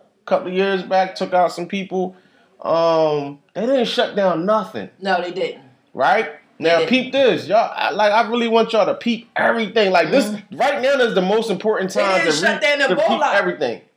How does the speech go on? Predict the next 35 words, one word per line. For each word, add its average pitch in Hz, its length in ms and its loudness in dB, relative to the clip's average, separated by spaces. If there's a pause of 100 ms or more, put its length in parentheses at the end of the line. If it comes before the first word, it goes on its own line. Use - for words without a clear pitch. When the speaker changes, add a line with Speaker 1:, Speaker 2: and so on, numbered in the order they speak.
(300)
Speaker 2:
They 220 120 0
didn't 277 180 -4
shut 277 180 0
down 262 140 2
Ebola. 269 500 -2 (120)
Speaker 1:
They 196 100 0
Speaker 2:
And 220 80 0
Speaker 1:
didn't 254 80 2
Speaker 2:
that 285 100 2
Speaker 1:
shut 294 80 2
Speaker 2:
was 254 80 0
Speaker 1:
down 269 140 2
Speaker 2:
through 294 180 0
Speaker 1:
for 311 60 2
Speaker 2:
blood. 294 220 2
Speaker 1:
Ebola 415 300 0
either. 143 140 -4
Speaker 2:
They 269 200 -2
didn't 339 160 -2
shut 302 200 0
Speaker 1:
Yeah. 415 180 2
Speaker 2:
that 220 100 0
down. 190 220 -2 (460)
Speaker 1:
You 208 120 0
know 247 80 2
what 254 80 2
I'm 233 60 -8
saying? 262 360 -2
But 214 180 0
you 269 60 -2
gotta 254 220 0
think 294 140 0
about 185 380 2
it, 127 40 -4
right? 220 280 0